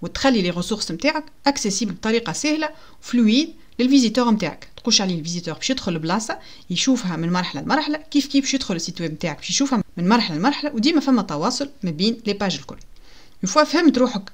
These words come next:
قداش من باج باش تعمل وشنو اسم كل باج، تبدا تخلق فيهم بالوحده بالوحده. تدخل هنا على با-، على باج اكوي، هي لا باج موجوده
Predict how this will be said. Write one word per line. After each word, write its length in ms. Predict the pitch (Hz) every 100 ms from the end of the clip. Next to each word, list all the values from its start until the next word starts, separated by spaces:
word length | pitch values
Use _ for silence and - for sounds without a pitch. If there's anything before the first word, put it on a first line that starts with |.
| -
قداش 260 | 196 220 196
من 80 |
باج 220 | 185 185 170
باش 140 | -
تعمل 240 | 170 156 - -
وشنو 320 | 180 185 269 262
اسم 260 | 220 180
كل 160 | - -
باج، 320 | - 320 - - - -
تبدا 160 | 320
تخلق 300 | - 220 160
فيهم 240 | - 254 208
بالوحده 320 | 175 190 185
بالوحده. 360 | 156 151 - - - - -
تدخل 260 | 240 - 190
هنا 260 | 185 180
على 180 | 160 165
با-، 280 | - 185 -
على 140 | 160 151
باج 280 | 269 - - - - - - - 254
اكوي، 440 | 254 302 269 - - - - -
هي 320 | 185 202 175 -
لا 80 | 175
باج 280 | 208 196 196
موجوده 380 | 175 185 156